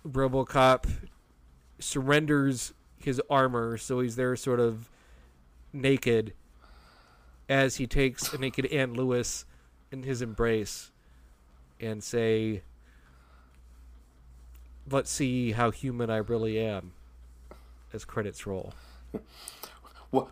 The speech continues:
Speaker 2: what kind of bed are we gonna have sex in? Murphy. <laughs> I've been sitting
Speaker 1: That's,
Speaker 2: on that line for quite some time.
Speaker 1: that's, that, that's pretty good, yeah. And it would be called RoboCop Goes Hawaiian.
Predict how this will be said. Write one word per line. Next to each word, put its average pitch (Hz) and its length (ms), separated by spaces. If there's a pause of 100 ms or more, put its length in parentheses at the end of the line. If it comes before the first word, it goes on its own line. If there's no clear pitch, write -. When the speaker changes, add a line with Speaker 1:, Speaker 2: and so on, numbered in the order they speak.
Speaker 2:
what 139 160
kind 151 180
of 127 80
bed 135 160
are 160 60
we 151 60
gonna 127 180
have 110 180
sex - 340
in? 85 280 (180)
Murphy. 104 800 (800)
<laughs> - 720 (2250)
I've 208 160
been 185 120
sitting - 320
Speaker 1:
That's, 156 80
Speaker 2:
on 156 80
that 151 140
line 131 360
for - 80
quite 117 260
some 110 140
time. 120 200
Speaker 1:
that's, 175 240
that, 165 380
that's 165 160
pretty 170 280
good, 135 260
yeah. 120 260 (400)
And 151 320
it 156 100
would 160 180
be 156 120
called 139 420 (380)
RoboCop 170 600
Goes 143 300
Hawaiian. 120 760